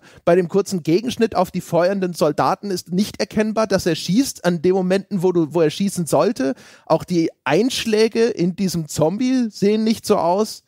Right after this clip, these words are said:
Und es ist halt alles so komisch zusammengeflickt. So nach dem Motto, ja, wir sch-, schie-, wir filmen jetzt mal die Szene, wie der Ko-, Zombie wegfliegt und jetzt filmen wir die beiden, wie sie schießen und dann schnibbeln wir das hinterher irgendwie zusammen. Ja, fix it in post.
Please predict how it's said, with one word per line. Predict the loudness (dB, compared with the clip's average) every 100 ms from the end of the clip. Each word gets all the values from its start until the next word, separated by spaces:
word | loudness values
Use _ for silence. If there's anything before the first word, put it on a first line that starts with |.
| _ _
Und | 0
es |
ist | 2
halt | 0
alles | 0 2 0 2
so | -2
komisch | -2 -2 -2 0 -4
zusammengeflickt. | -4 -2 0 -2 -6 -4 -6 -4
So | -2
nach | 0
dem | 0
Motto, | -2 0
ja, | 2 2 0 -4 _ _ _
wir | -4
sch-, | -4 -10 -18 -20
schie-, | -8 -6 -6 -2
wir | -2
filmen | 2 0 0
jetzt | -2
mal | -2 -2
die |
Szene, | -2 0 2 2
wie |
der | 2
Ko-, | 0 -2 0
Zombie | -2 0 -2
wegfliegt | -2 -4 -4 -2 -4
und | -4
jetzt | -4
filmen | -2 -2
wir | 0
die | 0
beiden, | 2 0 0
wie | -4
sie | -4
schießen | -6 -8 -6 -4 -2
und | -2
dann | -4 -6
schnibbeln | -8 -4 -2
wir | 2
das | 0
hinterher | 0 0 2
irgendwie | 2 0
zusammen. | -2 -2 -2 -2 -6 -6
Ja, | -8
fix | -4 -4 -2
it | -4
in | -2
post. | -2 -4 -8